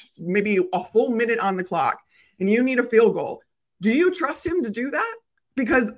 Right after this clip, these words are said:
I can't say that I do. And I'm afforded kind of a, a, a, a more objective, uh, like, I, I watch four different teams very closely. I watch the rest of the league very closely as well. And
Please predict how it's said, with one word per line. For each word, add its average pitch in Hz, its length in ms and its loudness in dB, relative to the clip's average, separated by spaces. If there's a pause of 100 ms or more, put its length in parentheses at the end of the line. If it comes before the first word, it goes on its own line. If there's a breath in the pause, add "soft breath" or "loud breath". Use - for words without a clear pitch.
I 277 380 4
can't 269 260 -6
say 233 220 2
that 220 120 2
I 208 120 2
do. 208 440 -4 (440)
And 220 120 6
I'm 240 200 10
afforded 262 500 2
kind 240 180 4
of 220 80 2
a, 196 220 2
a, 185 160 6 (160)
a, 165 380 2
a 180 80 2 (100)
more 190 260 2
objective, 214 760 2 (520)
uh, 185 200 0
like, 185 180 6
I, 190 260 8
I 190 100 8
watch 196 360 4
four 196 260 2
different 196 300 -2
teams 190 240 -4
very 180 240 4
closely. 190 380 0
I 175 100 6
watch 180 260 2
the 185 80 -8
rest 185 300 -2
of 175 60 -10
the 180 80 -4
league 185 400 -4 (320)
very 190 240 4
closely 196 500 -2
as 175 180 0
well. 165 420 0 (720 soft breath)
And 220 300 4